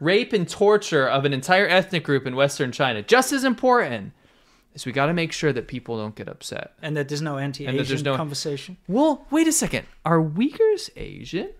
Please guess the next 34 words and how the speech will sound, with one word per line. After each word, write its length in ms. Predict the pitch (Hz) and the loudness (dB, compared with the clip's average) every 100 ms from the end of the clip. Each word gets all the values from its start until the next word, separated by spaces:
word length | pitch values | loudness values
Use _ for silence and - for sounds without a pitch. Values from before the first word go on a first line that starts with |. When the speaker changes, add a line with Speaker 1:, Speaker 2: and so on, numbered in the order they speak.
| - | -16
Speaker 2:
They 160 | 120 113 | -12 -10
certainly 380 | - 165 185 190 | -6 -6 -4 0
are. 360 | 220 180 185 | 0 0 2
Speaker 1:
Uh, 200 | 208 220 | 4 6
what 200 | 208 269 | 6 2
would 120 | 480 494 | 2 0
you 100 | 494 | 0
say 220 | 466 392 | 2 2
the 80 | 330 | 6
most 220 | 262 262 | 6 6
anti-Asian 520 | 226 226 226 220 214 202 | 2 4 6 6 4 2
thing 160 | 208 | 2
you 100 | 196 | 2
could 220 | 170 131 123 | -2 -4 0
do 260 | 170 165 | 2 4
is 120 | 123 | 4
probably 600 | - - - 240 415 247 | 0 -2 4 4 4 0
murder 580 | 131 117 123 127 131 101 | -2 0 0 0 0 -2
people 540 | - 117 - 107 101 113 | -6 -14 -10 -8 -8 -6
Speaker 2:
Yeah. 160 | 156 135 | -6 -2
Speaker 1:
and 180 | 131 123 | -2 0
get 160 | 143 | 0
rid 140 | 135 127 | 0 -2
of 100 | 123 | 0
their 140 | 123 | -2
entire 320 | 110 139 117 - | 0 -2 -2 -4
ethnic 400 | 113 - 110 - | -8 -10 -12 -12
group? 360 | - - - _ _ | -12 -12 -14 _ _
Speaker 2:
Yeah. 220 | 170 196 - - _ _ _ | -4 -4 -4 -18 _ _ _
Speaker 1:
So 260 | - - 214 | -10 2 6
Speaker 2:
No, 100 | 220 | 8
Speaker 1:
what 80 | 214 | 8
Speaker 2:
seriously. 300 | 226 214 247 | 8 6 6
Speaker 1:
was 220 | 240 190 | 4 0